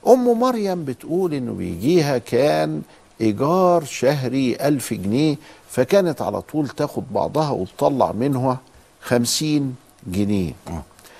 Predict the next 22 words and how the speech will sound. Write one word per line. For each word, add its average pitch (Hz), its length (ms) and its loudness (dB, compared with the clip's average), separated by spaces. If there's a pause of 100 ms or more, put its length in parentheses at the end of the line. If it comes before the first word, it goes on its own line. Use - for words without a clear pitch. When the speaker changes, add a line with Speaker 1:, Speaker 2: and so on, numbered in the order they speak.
(560)
Speaker 1:
الخمسين 190 540 -2
جنيه 220 260 2
دي، 196 360 0
آه، 135 320 2
بتقول 139 420 0
إن 143 160 4
الألف 165 440 0
جنيه 127 260 -4
دي 143 280 -4
كانت 147 300 0
حتى - 340 -2
ليها 143 200 4
ولزوجها. 98 580 0 (1080)
طبعًا 262 360 4
هي 240 380 2 (200)
أولًا 165 500 4 (1900)
الزكاة 131 520 2
بتطلع 233 440 0
سنويًا 143 680 2
مش 147 200 0
شهريًا. 101 540 0 (380)
Speaker 2:
تمام. 85 220 -8